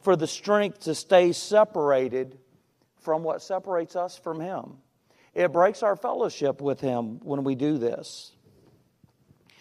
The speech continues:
Well, we're not just talking about the old liar tonight.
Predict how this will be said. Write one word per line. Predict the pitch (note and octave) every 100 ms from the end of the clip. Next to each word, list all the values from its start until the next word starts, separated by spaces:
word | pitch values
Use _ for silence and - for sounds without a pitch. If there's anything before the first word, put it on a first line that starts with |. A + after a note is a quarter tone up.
| _ _
Well, | C#3 E3+ A3
we're | F#3+
not | F3+ G3+
just | F3+ F3+
talking | G3 F#3 F#3 D#3+
about | D#3+ E3
the | D#3+ D#3
old | E3 D#3
liar | E3 G3+ E3 C#3
tonight. | C3+ C3+ C#3